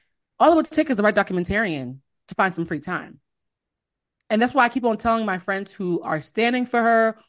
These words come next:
and or not speaking out against her to be very, very careful, because as someone who's been in this game for a while, this is not gonna age well, guys. We're, we're on Gen Alpha now.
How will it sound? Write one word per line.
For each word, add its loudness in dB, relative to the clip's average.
and 2
or 0
not -4
speaking -8
out 0
against -4
her 2
to -12
be 2
very, 2
very -2
careful, -2
because -8
as -10
someone -8
who's -8
been -4
in -2
this -4
game -4
for -4
a 0
while, 2
this -6
is -6
not -2
gonna -4
age -4
well, 0
guys. -8
We're, 2
we're 0
on 0
Gen 0
Alpha 0
now. 0